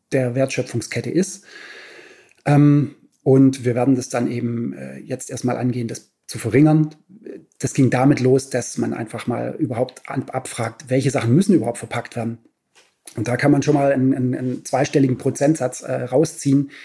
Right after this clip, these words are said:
die gar keine Plastikverpackung brauchen. Äh, der, weder die Einzelhändler fordern das, weder die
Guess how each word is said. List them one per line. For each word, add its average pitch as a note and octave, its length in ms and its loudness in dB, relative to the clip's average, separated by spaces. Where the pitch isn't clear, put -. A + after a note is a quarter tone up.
die C#3 100 -2
gar C#3 140 2
keine D3 160 2
Plastikverpackung D3+ 840 0
brauchen. C3 540 0
Äh, - 320 -18
der, B2 140 -4
weder D3+ 180 4
die C#3 100 0
Einzelhändler D3 460 2
fordern D3+ 300 4
das, D3 180 2
weder C3 220 0
die A#2+ 220 -6